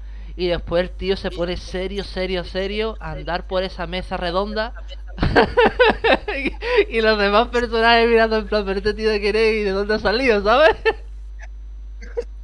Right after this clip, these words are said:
<laughs> Esa es una entrada muy de Garrett. O sea, me, me salió muy, muy natural y cada vez que me acuerdo es que no, no puedo evitar reírme, porque es que es buenísima.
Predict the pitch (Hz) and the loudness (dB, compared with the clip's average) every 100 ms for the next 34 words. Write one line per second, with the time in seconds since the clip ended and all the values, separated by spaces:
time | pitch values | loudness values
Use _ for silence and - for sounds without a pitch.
0 | - - - - - 247 277 277 262 - | -14 -14 -14 -10 -8 -8 -10 -12 -12 -14
1 | - 220 - - - - - - - - | -14 -14 -14 -14 -14 -14 -14 -14 -14 -14
2 | - - - 170 180 214 208 196 196 196 | -14 -14 -8 -6 0 2 2 0 0 2
3 | 185 185 175 151 151 139 117 - - - | 2 2 0 0 0 -2 -6 -10 -14 -14
4 | - - - 131 170 123 113 135 135 143 | -14 -14 -14 -2 0 0 -2 -6 -6 -8
5 | - 139 147 175 180 175 165 170 175 175 | -6 -4 -2 -2 -2 -6 -6 -4 -4 -6
6 | 156 160 175 190 165 139 127 123 131 131 | -2 0 0 -2 -4 -6 -6 -8 -8 -6
7 | 139 151 139 143 156 131 120 120 110 120 | -6 -8 -6 -6 -6 -8 -10 -12 -12 -12
8 | - 123 127 123 123 123 110 135 151 113 | -10 -8 -8 -8 -8 -6 -8 -6 -8 -10
9 | - - - 117 131 151 139 143 156 196 | -12 -14 -14 -12 -10 -8 -6 -6 -6 -8
10 | 156 127 117 | -8 -8 -8